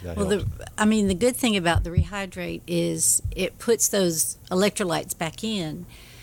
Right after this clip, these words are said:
Speaker 2: But my dad, who's eighty-something, um,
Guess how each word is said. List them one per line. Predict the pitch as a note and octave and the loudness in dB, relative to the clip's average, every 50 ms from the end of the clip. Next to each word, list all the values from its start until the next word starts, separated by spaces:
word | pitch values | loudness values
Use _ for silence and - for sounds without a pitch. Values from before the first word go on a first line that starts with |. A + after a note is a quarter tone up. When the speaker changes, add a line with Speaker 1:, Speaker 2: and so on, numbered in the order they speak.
| - - - | -18 -14 -10
Speaker 2:
But | F3+ D#3+ F#3+ F3 E3+ E3 E3+ E3+ E3 - - - - - | -2 2 2 4 4 4 2 2 0 -4 -8 -12 -10 -4
my | - F3+ F3 F3+ F3+ | -2 2 2 2 2
dad, | E3+ F#3+ F#3+ G3+ G#3 G#3+ G3 | 2 4 4 4 4 4 2
who's | G3 F3 E3 D#3 E3 - | 2 2 2 0 0 0
eighty-something, | F3+ F#3+ F#3+ F3+ F#3 E3+ D#3+ - - - E3 D3+ D#3 - - D#3+ D3+ D#3+ F3 F#3+ G3 F3+ - - - - - - - - - | 0 0 0 0 -2 -4 -2 0 0 0 -2 -4 -6 -6 -8 -6 -4 -4 -4 -4 -6 -8 -10 -16 -20 -20 -20 -20 -20 -14 -8
um, | - F3+ E3 D#3 D#3 D#3 D3+ D3 C#3+ D3+ F3 | -4 -4 -4 -2 -4 -6 -6 -6 -8 -8 -10